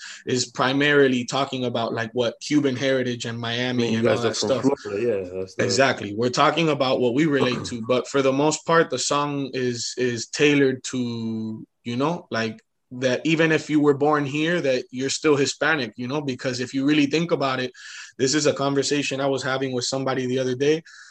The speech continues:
Speaker 1: Uh, white people don't see us as American, even if I'm born here.
Speaker 2: Yeah.
Speaker 1: You know what I'm saying?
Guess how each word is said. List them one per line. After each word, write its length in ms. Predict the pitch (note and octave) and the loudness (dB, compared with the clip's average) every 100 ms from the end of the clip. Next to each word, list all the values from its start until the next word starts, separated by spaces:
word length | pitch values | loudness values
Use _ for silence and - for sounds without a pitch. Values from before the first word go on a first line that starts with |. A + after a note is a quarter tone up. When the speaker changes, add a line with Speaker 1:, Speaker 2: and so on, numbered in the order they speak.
| - - _ _ | -20 -20 _ _
Speaker 1:
Uh, 380 | B2 B2 A#2 A#2 - _ _ _ _ _ _ _ | 0 0 0 -2 -6 _ _ _ _ _ _ _
white 400 | A#2 B2 F#3 F#3 | 0 4 4 4
people 320 | F#3 D3+ C#3 | 2 4 2
don't 240 | C#3 D#3 | 4 2
see 280 | - - G3+ | 2 2 2
us 220 | C3+ - - | 2 0 -4
as 140 | C3+ | -6
American, 600 | C3 C3+ F#3+ C#3 - A2+ A#2 | -4 -2 0 -2 -4 -10 -4
even 300 | C#3+ C#3+ C3+ | -2 -2 0
if 160 | D3 D3 | 0 2
I'm 160 | C#3 | 2
born 260 | C3 F3+ D3+ | 2 2 2
here. 240 | B2 A2 - _ _ _ | -6 -12 -16 _ _ _
Speaker 2:
Yeah. 200 | G#2+ G2+ | -4 -2
Speaker 1:
You 60 | |
know 140 | C3 C#3+ | 0 2
what 120 | C#3+ | 2
I'm 100 | C#3+ | 2
saying? 380 | C#3 E3+ F#3+ | 2 2 2